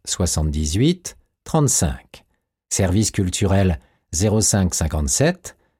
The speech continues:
douze vingt-neuf zéro zéro.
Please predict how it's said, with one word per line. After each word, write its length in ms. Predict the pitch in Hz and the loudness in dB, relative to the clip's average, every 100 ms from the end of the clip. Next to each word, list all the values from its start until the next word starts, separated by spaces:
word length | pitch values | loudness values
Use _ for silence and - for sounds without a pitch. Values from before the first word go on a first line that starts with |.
| _ 71 | _ -6
douze 680 | 76 85 104 135 135 147 - _ _ - | -2 2 4 4 2 -2 -8 _ _ -4
vingt-neuf 840 | 82 82 - 101 143 175 - - 175 - _ _ _ | -2 -2 0 2 4 2 -2 0 0 -2 _ _ _
zéro 340 | 98 110 165 147 | 0 4 4 4
zéro. 400 | 95 76 67 | 4 2 -4